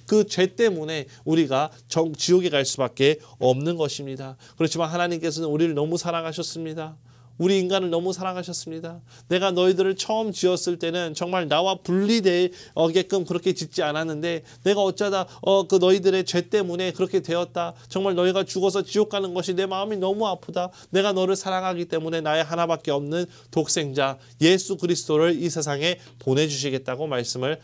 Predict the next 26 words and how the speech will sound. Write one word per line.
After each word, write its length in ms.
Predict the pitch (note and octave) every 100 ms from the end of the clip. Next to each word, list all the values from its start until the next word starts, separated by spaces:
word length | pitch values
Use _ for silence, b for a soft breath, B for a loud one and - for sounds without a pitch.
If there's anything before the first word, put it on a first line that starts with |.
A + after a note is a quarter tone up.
| b
하신 360 | b A#2+ - B2+
것입니다. 600 | B2+ - C3 A#2+ B2+ - -
그래서 220 | F#3+ G3
우리에게 340 | F#3 F#3+ G3 G3+
보내주셨습니다. 920 | G#3 G3+ F#3+ G3 F#3 F3+ E3+ E3+ E3+ B B
예수 240 | F#3+ F#3 F3
그리스도께서 760 | G3 F#3+ G3 F#3+ F3 F#3+ F3 b b
우리의 420 | F3+ F#3 G#3 G#3 G3+
죄를 360 | E3 E3 F#3
담당하여서, 800 | C3 C#3 E3 F#3 E3 D3 D3 E3+ E3
우리의 520 | E3+ G3 G#3+ G#3 G#3
죄를 400 | - F3 F#3+ E3+ B B
대신하여서, 960 | - D#3 D#3+ A#3 F3+ E3 C#3+ C#3 E3 D#3 b b b
어, 180 | E3+
로마서 340 | F3 F#3+ G3 F#3
오 80 | E3
장 160 | F#3+ F#3
팔 180 | G#3 G3
절에 220 | G3 F#3
보니까 400 | E3+ E3 E3 F3
우리가 460 | D3 G#3 A3 F3 D#3+
아직 260 | F#3 G3
죄인이었을 1500 | - D#3 F3 A3 A3 A3 G#3+ G3 E3 F#3 G3 G3+ E3 - C3
때 240 | E3 D#3 - B B
예수 300 | D3 D3+ D3+
그리스도께서는 880 | D#3 D3+ - C3+ C#3 B2+ C3+ E3+ F3+